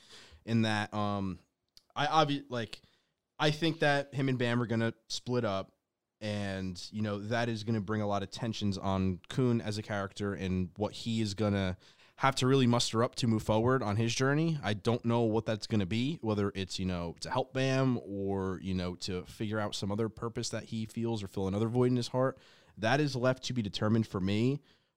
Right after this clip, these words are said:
Um, limit-wise, limit-wise is interesting because I, I feel like he would have to, there, there's two limits that you have to reach climbing the tower, and that's either a mental limit,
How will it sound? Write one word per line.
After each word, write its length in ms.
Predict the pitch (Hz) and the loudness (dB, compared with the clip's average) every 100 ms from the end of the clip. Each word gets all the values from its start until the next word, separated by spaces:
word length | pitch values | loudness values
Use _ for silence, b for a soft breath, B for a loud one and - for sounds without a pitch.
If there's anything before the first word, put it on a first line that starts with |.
| - | -6
Um, 600 | 104 107 101 98 90 92 _ _ _ _ _ - - 135 | 0 2 2 0 -2 -4 _ _ _ _ _ -20 -16 -8
limit-wise, 1080 | 120 139 196 214 175 214 233 254 254 - - _ _ _ _ _ _ - | 2 4 4 2 2 2 2 -2 -4 -6 -10 _ _ _ _ _ _ 0
limit-wise 500 | 156 269 254 254 208 | 2 2 2 2 4
is 120 | 139 | 4
interesting 500 | 147 - 117 101 95 | 2 0 -4 -2 -4
because 360 | 107 - 117 110 - | -6 -4 -4 -4 -4
I, 280 | 131 139 127 _ _ _ _ _ _ - | 0 0 -2 _ _ _ _ _ _ -4
I 80 | 151 | -2
feel 260 | 156 190 233 | -2 -4 0
like 240 | 226 190 | 0 0
he 160 | - 180 | -6 -4
would 120 | 160 | -4
have 220 | 156 151 - | -2 -6 -4
to, 160 | 147 127 | -6 -2
there, 180 | 147 151 | -4 -2
there's 200 | 156 151 | -2 0
two 200 | - 247 | 0 -2
limits 400 | 196 156 113 - | 0 0 -2 -4
that 180 | 123 113 | -6 -4
you 120 | 120 | -6
have 180 | 127 123 | -4 -4
to 100 | - | -4
reach 360 | 107 107 101 - | -6 -4 -4 -6
climbing 340 | - 110 104 | -2 -2 -2
the 80 | 95 | -6
tower, 340 | - 92 85 | -6 -6 -6
and 120 | 78 107 | -6 -6
that's 180 | 117 | -4
either 140 | 127 101 | -2 -2
a 60 | |
mental 280 | 104 143 175 | -2 -4 -2
limit, 340 | 175 190 185 | -2 -4 -6